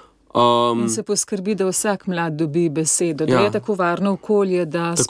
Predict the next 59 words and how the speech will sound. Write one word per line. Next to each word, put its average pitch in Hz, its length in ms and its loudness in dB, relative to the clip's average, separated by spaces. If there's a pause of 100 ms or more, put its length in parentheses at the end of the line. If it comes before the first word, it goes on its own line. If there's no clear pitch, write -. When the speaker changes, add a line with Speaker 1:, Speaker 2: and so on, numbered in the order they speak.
Speaker 2:
spregovori 180 400 0
kar 135 160 0
Speaker 1:
pač 131 140 0
mora 175 180 4
Speaker 2:
vsak. 151 60 -2
Speaker 1:
biti 151 120 -2
to 147 100 0
varno 127 440 0
okolje, 117 420 0
kjer 110 280 -4
Speaker 2:
Mhm. 170 120 -10
Speaker 1:
pač 107 120 -4 (560)
ga - 140 4
moraš 175 180 4
tudi - 140 -6
ustvariti, 147 380 0
a 117 40 -4
ne, 117 60 0
in 110 60 -4
to 123 120 -2
Speaker 2:
Mhm. 117 40 0
Speaker 1:
zaupanje. 117 560 2 (320)
Sploh, 131 280 0
ko - 120 -2
pridejo 127 320 2
mladi, 120 440 2
v 110 80 -16
bistvu 117 220 -8
iz 107 60 -8
cele 117 220 0
Slovenije, 117 600 0
marsikdo 107 500 -2
se 104 120 -4
prvič 113 400 -2
vidi. 123 240 -2 (720)
Um, 113 760 2 (520)
Speaker 2:
Pa 202 80 -8
vsi 196 160 -2
Speaker 1:
in 262 80 6
Speaker 2:
niso 269 160 2
Speaker 1:
potem 262 120 -6
Speaker 2:
vajeni 254 340 -2
govoriti 175 480 -2
o - 60 0
Speaker 1:
<laughs> - 0 -
Ja, 156 200 6
Speaker 2:
Bogu, 170 140 -4
o 170 40 -12
svojih 175 300 -6
Speaker 1:
tako 139 80 -8
je, - 100 -4
Speaker 2:
čustvih, 180 440 -2
Speaker 1:
tako 170 120 -10
je, 180 60 0
Speaker 2:
videnju, 175 160 2
Speaker 1:
tako 123 100 4
je. 110 160 -2
Speaker 2:
razumevanju. 156 840 0
Speaker 1:
Uh, 151 60 -4